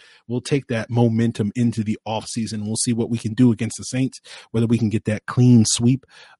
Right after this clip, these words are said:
of the Saints. That certainly will leave a much, um, more flavorful, you know, s-, something like coconut almond Built Bar,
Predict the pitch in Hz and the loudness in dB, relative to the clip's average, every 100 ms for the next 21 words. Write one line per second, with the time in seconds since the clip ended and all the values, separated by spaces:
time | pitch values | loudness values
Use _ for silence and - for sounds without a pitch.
0 | - 123 120 - 120 120 110 110 127 113 | -4 -2 -2 -4 -2 -2 -4 -2 -2 -2
1 | 117 110 110 113 104 107 104 117 - _ | -2 0 0 0 0 -2 0 -2 -6 _
2 | _ _ - 104 98 92 87 _ _ _ | _ _ -12 -10 -6 -8 -10 _ _ _
3 | _ _ _ _ - - 123 120 120 117 | _ _ _ _ -20 -6 2 6 8 6
4 | 107 - 131 131 135 156 170 139 120 113 | 2 2 4 4 0 0 0 0 0 0
5 | 107 117 139 131 123 113 113 - 127 120 | -2 -6 -4 -4 -2 -4 -4 -2 -2 -2
6 | 117 117 117 113 107 117 - 120 117 | -6 -2 -2 -2 0 -2 0 0 0